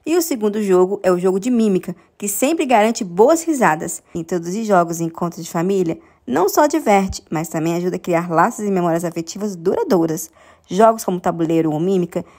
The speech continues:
incentivam a cooperação e a interação, fortalecendo as relações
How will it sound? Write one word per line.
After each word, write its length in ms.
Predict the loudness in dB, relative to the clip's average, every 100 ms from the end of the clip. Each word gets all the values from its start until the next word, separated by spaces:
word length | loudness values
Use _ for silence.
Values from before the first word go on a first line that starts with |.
| _
incentivam 500 | -4 0 0 0 0
a 40 |
cooperação 840 | 0 2 4 6 4 4 2 2 2 -2 _ 0
e 80 |
a 60 | 0
interação, 720 | 0 2 2 2 2 0 0
fortalecendo 680 | -6 -8 -4 -2 -2 -2 -2
as 60 | -2
relações 580 | 0 -2 0 -2 -2